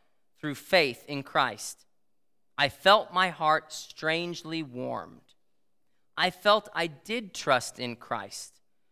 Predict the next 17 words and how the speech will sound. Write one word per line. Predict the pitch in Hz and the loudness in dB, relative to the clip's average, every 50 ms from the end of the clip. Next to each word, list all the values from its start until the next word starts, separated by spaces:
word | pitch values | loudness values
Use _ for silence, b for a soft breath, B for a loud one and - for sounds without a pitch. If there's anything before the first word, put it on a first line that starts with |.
| _ _ _ | _ _ _
Christ | _ _ - 196 202 226 220 - - - | _ _ -2 0 0 0 -2 -4 -4 -4
alone | 185 185 180 180 190 190 180 156 139 131 127 | -2 -2 2 4 4 4 4 4 2 -2 -4
for | 120 - 135 | -6 -8 -10
salvation. | - - - 147 143 143 139 143 131 123 - - - 98 95 - _ _ _ _ _ _ _ _ _ _ _ _ _ _ _ _ _ _ _ _ - | -4 0 2 4 4 4 2 0 -2 -4 -6 -10 -14 -14 -16 -20 _ _ _ _ _ _ _ _ _ _ _ _ _ _ _ _ _ _ _ _ -2
And | 160 160 | 0 0
an | 156 156 | 0 0
assurance | 151 147 - - - - 220 240 247 233 196 165 - - | 0 -2 -4 -6 -6 -4 -2 0 0 0 0 -2 -4 -6
was | 147 147 143 - | -8 -6 -8 -6
given | - 185 190 190 170 147 131 123 | -4 -2 -2 -2 -2 -4 -6 -6
me | 113 104 101 104 _ _ _ _ _ _ _ _ _ _ | -10 -12 -16 -20 _ _ _ _ _ _ _ _ _ _
that | - 147 | -6 -4
he | 147 160 160 | -2 -2 -2
had | 151 143 - | -2 -2 -4
taken | - - 170 170 185 - 196 190 | -6 -6 -4 -4 -4 -4 -4 -4
away | 185 170 156 151 151 156 156 | -4 -2 -2 0 0 0 0
my | 151 151 147 147 | 0 -2 -2 -2
sins, | 147 - - - 123 113 107 98 107 - | -2 -6 -6 -6 -8 -8 -8 -10 -14 -16